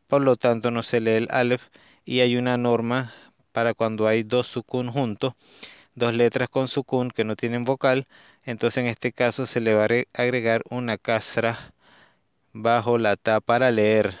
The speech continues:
solamente para la lectura corrida, y decimos, "Dhahabatil mudarrisa,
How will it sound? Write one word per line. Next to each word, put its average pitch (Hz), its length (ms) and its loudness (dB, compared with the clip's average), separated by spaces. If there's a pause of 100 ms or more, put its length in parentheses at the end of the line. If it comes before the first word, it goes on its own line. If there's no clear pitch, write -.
(480)
solamente 113 640 -4
para 131 340 2
la 120 120 2
lectura 113 640 0
corrida, 113 560 0 (360)
y 123 140 0
decimos, 117 680 0 (120)
"Dhahabatil 120 1400 2
mudarrisa, 110 1120 0